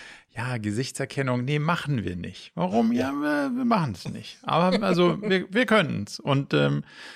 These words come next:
Speaker 1: wenn wir dein Gesicht nicht mal brauchen, um dich zu erkennen, sondern wenn wir dich an deinem Rucksack und deinem offenen Schnürsenkel identifizieren können, dann ist das ja möglicherweise <laughs> noch gefährlicher als vorher so. Ähm, da,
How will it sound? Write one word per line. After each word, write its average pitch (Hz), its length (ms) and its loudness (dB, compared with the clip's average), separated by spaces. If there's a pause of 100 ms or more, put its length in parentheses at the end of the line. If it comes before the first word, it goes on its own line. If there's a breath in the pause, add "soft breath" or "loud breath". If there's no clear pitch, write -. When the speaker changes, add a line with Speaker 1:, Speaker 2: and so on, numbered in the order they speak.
(160 loud breath)
Speaker 1:
wenn 151 140 0
wir 151 80 4
dein 147 220 4
Gesicht 160 440 4
nicht 113 160 0
mal 113 120 4
brauchen, 107 380 4
um 110 120 4
dich 110 160 2
zu - 120 0
erkennen, 127 440 2
sondern 123 320 2
wenn 127 140 0
wir 127 80 0
dich 127 220 -2
an 123 80 0
deinem 123 160 2
Rucksack 127 400 0
und 123 100 0
deinem 120 160 4
offenen 120 320 0
Schnürsenkel 120 560 2
identifizieren 107 720 -4
können, 127 200 -2
dann 127 140 2
ist 135 160 -2
das 135 180 0
ja 131 100 2
möglicherweise 131 800 2
<laughs> - 80 -20
noch - 580 2
gefährlicher 117 840 -2 (440 loud breath)
als - 280 -4
vorher 113 500 -2
so. 120 220 -4 (460 loud breath)
Ähm, 104 380 2 (960)
da, - 160 -2